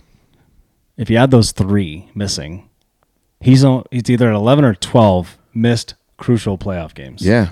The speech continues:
Speaker 2: the Houston Rocket one.
Speaker 1: I say crucial. He's played in more games, but I'm saying as far as missing
Speaker 2: At the,
Speaker 1: crucial ones,
Speaker 2: at the wrong time. He's always hurt at the
Speaker 1: that's
Speaker 2: wrong
Speaker 1: what
Speaker 2: time.
Speaker 1: I'm saying. Like, what
Speaker 2: Yeah.
Speaker 1: the fuck, dude?
Speaker 2: Yeah.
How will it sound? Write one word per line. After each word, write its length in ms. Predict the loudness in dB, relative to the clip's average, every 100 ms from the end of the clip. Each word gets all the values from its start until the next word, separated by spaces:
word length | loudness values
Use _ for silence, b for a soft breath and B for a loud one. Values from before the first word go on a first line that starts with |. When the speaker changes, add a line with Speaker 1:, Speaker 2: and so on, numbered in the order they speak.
| -6
Speaker 2:
the 120 | -2
Houston 320 | 0 0 0
Rocket 240 | -2 0
one. 240 | -2 -2 0
Speaker 1:
I 80 | 2
say 160 | 4 4
crucial. 300 | 4 4 2
He's 140 | 0
played 400 | -4 2 6 6
in 80 | 6
more 160 | 4 -2
games, 420 | -6 -6 -8 -10 _ _ _
but 100 | 0
I'm 80 | 2
saying 320 | 2 2 0 -6
as 80 |
far 180 | 0 2
as 120 | 2
missing 320 | 2 0 0 -4
Speaker 2:
At 260 | -6 -18
the, 40 | -4
Speaker 1:
crucial 320 | 0 2 2
ones, 280 | 2 2 0
Speaker 2:
at 80 | 0
the 60 |
wrong 180 | 0 0
time. 300 | -2 -4 -4
He's 180 | -6 -2
always 200 | 0 2
hurt 120 | 0 0
at 80 |
the 60 | 0
Speaker 1:
that's 160 | 0 2
Speaker 2:
wrong 80 |
Speaker 1:
what 20 | 2
Speaker 2:
time. 40 |
Speaker 1:
I'm 40 |
saying. 220 | 2 2 0
Like, 180 | -2
what 60 | -4
Speaker 2:
Yeah. 60 | -4 -8
Speaker 1:
the 40 |
fuck, 360 | -16 -20 -20 -20
dude? 260 | -20 -20 -6
Speaker 2:
Yeah. 200 | -4 -4